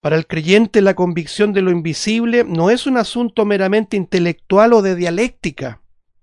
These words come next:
como hoy día se suele presentar por los doctores que nos están liderando en la iglesia, lo digo en sentido general,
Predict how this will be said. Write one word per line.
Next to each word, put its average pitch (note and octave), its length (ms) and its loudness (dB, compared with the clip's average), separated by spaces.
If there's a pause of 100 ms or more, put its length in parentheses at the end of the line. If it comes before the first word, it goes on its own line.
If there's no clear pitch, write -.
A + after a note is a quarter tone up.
como C#3+ 160 -6
hoy C#3 100 -4
día E3+ 440 2
se - 120 -12
suele D#3+ 300 -2
presentar D#3 500 -6
por D#3 140 -2
los C#3+ 160 -6
doctores F#3 760 -8 (540)
que D#3 120 -8
nos D3+ 180 -6
están F3 540 -4
liderando D#3+ 760 -2
en D3+ 100 -4
la D3+ 60 -4
iglesia, E3+ 340 -4
lo D3+ 100 -4
digo D#3 160 -4
en D3 80 -6
sentido D#3 360 -8
general, F#3+ 460 -2